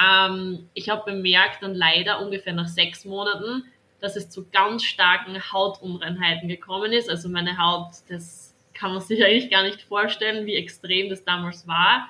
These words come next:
Ich hatte teilweise so einen starken Haarausfall, dass die Haare büschelweise in meiner Hand waren. Also da gibt's auch viele, viele Mädchen, die von so etwas berichten und leider war ich eine davon. Ähm,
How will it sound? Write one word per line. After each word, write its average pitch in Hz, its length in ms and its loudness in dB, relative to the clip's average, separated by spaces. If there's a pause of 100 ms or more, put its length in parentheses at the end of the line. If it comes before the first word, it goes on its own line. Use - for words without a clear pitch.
(440)
Ich 202 180 -8
hatte 190 260 2 (680)
teilweise 190 480 0
so 208 220 -4
einen 220 180 2
starken 190 480 2
Haarausfall, 208 840 2 (120)
dass 190 160 -10
die 190 160 -10
Haare 185 320 2 (100)
büschelweise 254 800 2
in 254 40 2
meiner 208 320 2
Hand 214 340 0
waren. 220 280 2
Also 185 400 -2 (520)
da 214 80 -8
gibt's 226 280 -6
auch - 380 0
viele, 254 260 6
viele 202 240 -2
Mädchen, 190 360 0
die 196 100 -10
von 196 180 -14
so 196 160 -6
etwas 202 280 -4
berichten 214 380 -4
und 196 100 -10
leider 180 300 2
war 170 120 -2
ich 170 120 -4
eine 247 220 2
davon. 269 500 -2 (720)
Ähm, 202 640 4